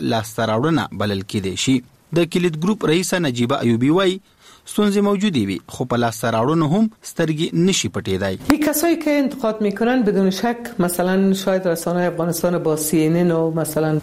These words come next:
Speaker 2: رسانه‌های مثلاً چینل بیست و چهار فرانسه و یا دیگه جایا فر-، مقایسه کنن،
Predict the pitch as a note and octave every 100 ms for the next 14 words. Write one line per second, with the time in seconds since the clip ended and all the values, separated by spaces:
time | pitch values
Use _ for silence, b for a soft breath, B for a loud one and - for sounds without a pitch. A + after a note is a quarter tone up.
0 | - - - D3+ D3+ D3 D3 E3 E3 D#3
1 | D3+ D#3 - D3+ D3 D3 D3 D3 D3 C#3
2 | - - D3+ C#3+ C#3+ D3 D3 - D#3 D3+
3 | D3 D3 D3+ D3 D3 E3+ D#3+ D3+ C#3+ C#3
4 | C#3 D3+ D3 C#3+ C#3+ C#3+ D#3+ D#3+ C#3 D3